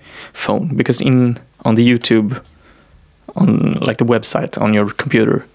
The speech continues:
you don't really get recommended. You only get recommended, I don't know, twenty videos, and then you have to refresh the page. If you go into your phone and scroll through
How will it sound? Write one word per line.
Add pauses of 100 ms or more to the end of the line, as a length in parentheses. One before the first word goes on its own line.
(360)
you
don't
really
get
recommended.
You
only
get
recommended, (1200)
I
don't
know,
twenty
videos, (420)
and
then
you
have
to
refresh
the
page. (640)
If
you
go
into
your
phone (580)
and
scroll
through